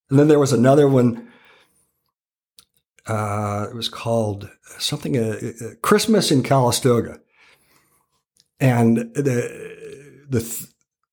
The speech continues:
the, the sign on the side of the, the float said, "Christmas twice a year. What could be more horrible?"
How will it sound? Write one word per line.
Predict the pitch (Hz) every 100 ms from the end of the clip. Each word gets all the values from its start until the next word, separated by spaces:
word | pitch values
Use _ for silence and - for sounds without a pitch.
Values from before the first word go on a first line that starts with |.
| _ _ _
the, | 117 113
the | 117 113 -
sign | - 170 147
on | 120
the | 117
side | - 135
of | 120
the, | 113 113 127
the | 117
float | 147 123 117
said, | 123 104 104 _ _ _ _ _ _ _ _ _ _ -
"Christmas | - 220 214 208 -
twice | - 156 165 -
a |
year. | 127 127 110 87 85
What | 127 -
could | 147
be | 139 139
more | 127 123
horrible?" | 113 113 95 90 92 -